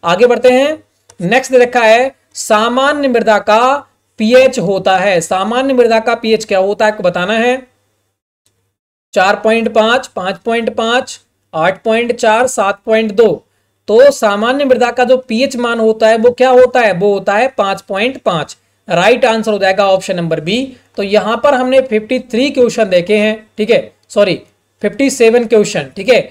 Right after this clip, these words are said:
फिफ्टी सेवन क्वेश्चन जो हो जाती है हमारी पार्ट नंबर हो जाता है सिक्स, ठीक है। पार्ट नंबर कौन सा होता है? सिक्स। और इससे पहले पार्ट फ़ाइव मैंने डाल रखे हैं, नहीं देखे हैं तो हमारे साइट पर जाकर देख लीजिएगा, या डिस्क्रिप्शन में भी आपको लिंक मिल जाएगा प्लेलिस्ट का, या चैनल की प्लेलिस्ट में जाके आप भी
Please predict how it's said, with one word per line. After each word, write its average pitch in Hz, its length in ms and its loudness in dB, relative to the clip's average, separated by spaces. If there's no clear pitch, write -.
फिफ्टी 214 320 -2
सेवन 262 360 2
क्वेश्चन 254 380 2
जो 262 60 6
हो 226 100 4
जाती 214 220 0
है 240 60 2
हमारी 240 220 0
पार्ट 220 400 0
नंबर 220 220 -2
हो 208 60 0
जाता 190 260 -2
है 220 140 2
सिक्स, - 400 -4
ठीक 208 140 0
है। 254 100 4
पार्ट 214 260 0
नंबर 247 220 2
कौन 240 220 0
सा 233 100 -2
होता 220 120 2
है? 220 100 6
सिक्स। 247 360 0
और 196 100 2
इससे 220 200 0
पहले 226 320 2
पार्ट 220 400 0
फ़ाइव 220 320 0
मैंने 233 200 -2
डाल 190 220 0
रखे 202 160 -6
हैं, 233 80 -4
नहीं 214 200 -2
देखे 233 360 0
हैं 254 160 -6
तो 170 60 0
हमारे 208 220 2
साइट 196 280 -2
पर 226 100 0
जाकर 214 240 2
देख 180 160 -4
लीजिएगा, 208 340 2
या 214 220 2
डिस्क्रिप्शन 202 480 -4
में 202 100 -4
भी 202 80 -2
आपको 185 200 -2
लिंक 180 220 -8
मिल 185 120 -4
जाएगा 180 220 2
प्लेलिस्ट 175 360 -6
का, 196 220 0
या 226 100 6
चैनल 233 320 0
की 247 120 -4
प्लेलिस्ट 220 320 2
में 196 100 -2
जाके 175 200 0
आप 160 160 -4
भी 285 300 0